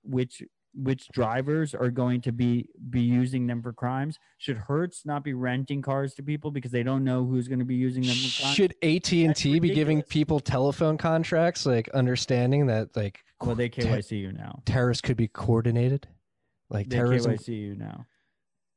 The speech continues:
Speaker 1: That's my point, right? Is, like, they're gonna try and force
Speaker 2: You can get a
Speaker 1: K Y C
Speaker 2: burn,
Speaker 1: into
Speaker 2: like
Speaker 1: all these cr-, crevices, right? And, and the thing is, like, that's ridiculous.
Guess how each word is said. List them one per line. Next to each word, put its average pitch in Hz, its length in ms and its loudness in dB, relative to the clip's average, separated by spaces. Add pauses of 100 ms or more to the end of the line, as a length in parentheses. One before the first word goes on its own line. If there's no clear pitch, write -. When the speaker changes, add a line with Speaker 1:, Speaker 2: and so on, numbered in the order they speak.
(680)
Speaker 1:
That's 143 200 -4
my 160 100 -4
point, 139 340 -4
right? 131 220 -6
Is, 135 140 -6
like, 131 120 0
they're 139 120 -2
gonna 147 180 0
try 147 260 -2
and 131 100 -4
force 139 220 -4
Speaker 2:
You 196 60 0
can 208 60 -2
get 185 120 4
a - 40 4
Speaker 1:
K - 20 4
Y 120 60 2
C 127 80 2
Speaker 2:
burn, 127 160 2
Speaker 1:
into 113 120 -6
Speaker 2:
like 123 80 0
Speaker 1:
all 123 160 2
these 120 280 -4
cr-, - 220 -20 (100)
crevices, - 640 -6
right? 113 360 -6
And, 120 220 -4
and 120 240 -2
the 120 80 -2
thing 151 280 -4
is, 123 200 -2
like, 110 220 -4 (420)
that's 117 280 -2
ridiculous. 95 720 -12